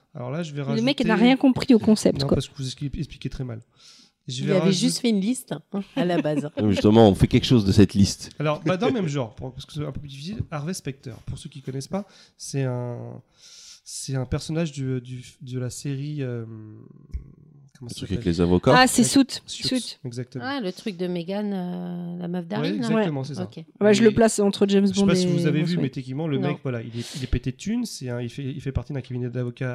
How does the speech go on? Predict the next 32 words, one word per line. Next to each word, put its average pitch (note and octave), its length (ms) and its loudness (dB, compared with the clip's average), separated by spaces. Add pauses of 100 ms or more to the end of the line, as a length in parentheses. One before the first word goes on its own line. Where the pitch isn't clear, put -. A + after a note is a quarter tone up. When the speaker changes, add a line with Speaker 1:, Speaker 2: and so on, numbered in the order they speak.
Speaker 1:
archi - 260 -16
célèbre. C#3+ 260 -4
Speaker 2:
Alors, F#3 300 2
ouais, G3+ 160 4
mais A#3+ 140 8
il G#3+ 80 6
est - 20 8
Speaker 1:
Il G3 60 6
Speaker 2:
bri-, D3+ 160 6
Speaker 1:
est, D#3 80 2
Speaker 2:
il G3+ 80 4
est G#3 60 6
brillant. G3+ 360 4
Speaker 1:
il C#3 60 2
est C3+ 40 -2
brillant, C3 460 -4
il F3 80 -2
est C#3 60 0
intelligent, C#3+ 720 -4
il C3+ 160 -6
est C3 120 -4
toujours D#3 200 -4
habillé C#3 320 -6
super C3 520 -6
bien, D#3 220 -6
avec C#3 200 -4
des, B2 120 -6
des C3 460 -8
vêtements C3 320 -6
haut C#3+ 100 -6
de B2 60 -10
gamme. G#3 320 -6